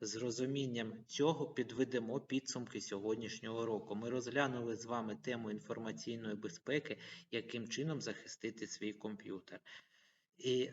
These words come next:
на наступному уроці об-, обговоримо ще раз більш детально безпеку в інтернеті,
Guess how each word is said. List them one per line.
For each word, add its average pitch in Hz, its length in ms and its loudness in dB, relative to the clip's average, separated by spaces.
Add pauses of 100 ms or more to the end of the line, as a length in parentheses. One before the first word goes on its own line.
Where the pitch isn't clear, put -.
на 123 140 2
наступному 123 640 0
уроці 123 480 2 (260)
об-, 123 300 -2
обговоримо 120 760 2
ще 123 260 4
раз 110 200 2
більш 117 300 0
детально 113 800 2
безпеку 110 540 0
в 101 80 -4
інтернеті, 110 800 -2